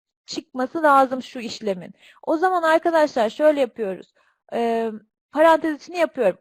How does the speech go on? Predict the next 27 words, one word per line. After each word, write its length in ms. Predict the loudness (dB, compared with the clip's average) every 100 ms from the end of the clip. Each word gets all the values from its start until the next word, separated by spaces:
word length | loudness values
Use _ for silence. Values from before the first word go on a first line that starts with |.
| -4
On 160 | -4
üç 240 | -6 -14 -12
çarpı 640 | -4 -2 -2 -2 -4 -4 _ _ _
yüz 240 | -16 -10 -6
on 140 | -4
altı 300 | -2 -2 -2
eksi 360 | -2 -2 -2 0
altı. 540 | 2 0 -4 -12 -12 -12
Nedir 380 | -10 -6 -6 -6
yüz 220 | -6 -4
on 120 | -2
altı 300 | -2 -4 -6
eksi 320 | -8 -8 -8
altı? 260 | -6 -6 -6
Yüz 240 | -6 -2
ondur. 500 | 0 0 -2 -8 -10 _ _ _ _ _ _ _ _ -20 _ _ -6
O 140 | -6
zaman 520 | -4 -4 -2 -2 -4 _ -4
on 180 | -2 -2
üç 200 | -10 -6
çarpı 420 | -2 -2 -2 -4
yüz 220 | -4 0
on 160 | 0 2
oldu 380 | 0 0 -4
burası. 380 | -10 -10 -12 -18 -20 -20 _ _ _
Yani 440 | -6 -4 -4 -8 -6
bu 320 | -2 -2